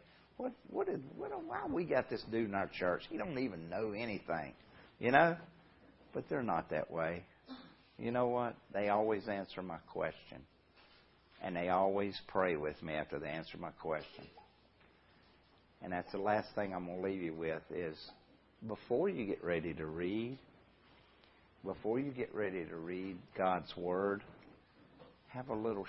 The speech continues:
short prayer and ask God to help you to understand it. And when you finish, if you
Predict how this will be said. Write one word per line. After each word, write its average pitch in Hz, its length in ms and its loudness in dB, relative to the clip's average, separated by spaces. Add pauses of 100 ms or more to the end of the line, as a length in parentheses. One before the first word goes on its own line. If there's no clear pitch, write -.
(120)
short 98 300 0
prayer 82 420 2 (680)
and 78 140 -6
ask 87 280 -4 (120)
God 87 480 2 (720)
to 80 80 -2
help 87 420 0
you 85 140 -2
to - 220 -2
understand 73 680 -2
it. - 120 -12 (1160)
And 107 160 4
when 95 160 0
you 92 120 -2 (120)
finish, 120 360 -2 (640)
if 95 160 -10
you 98 100 -4